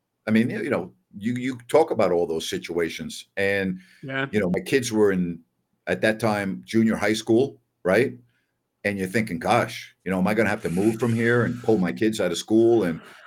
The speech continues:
Speaker 1: you know, I mean, you think about all kinds of things, right? You think about
Speaker 2: Yeah.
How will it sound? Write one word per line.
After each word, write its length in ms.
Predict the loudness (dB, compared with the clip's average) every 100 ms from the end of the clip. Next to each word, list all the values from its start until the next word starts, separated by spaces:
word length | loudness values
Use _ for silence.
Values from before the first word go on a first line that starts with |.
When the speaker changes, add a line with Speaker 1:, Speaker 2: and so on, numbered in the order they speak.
| 0
Speaker 1:
you 60 |
know, 100 | 2
I 40 | 2
mean, 120 | 0
you 100 | 0
think 180 | 0 2
about 220 | 4 6
all 160 | 6
kinds 280 | 4 0 0
of 120 | -2
things, 380 | -2 -4 -4 -14 _
right? 220 | 0 2 2
You 100 | -2
think 200 | -2 -2
about 380 | 2 4 4 0
Speaker 2:
Yeah. 340 | 0 2 2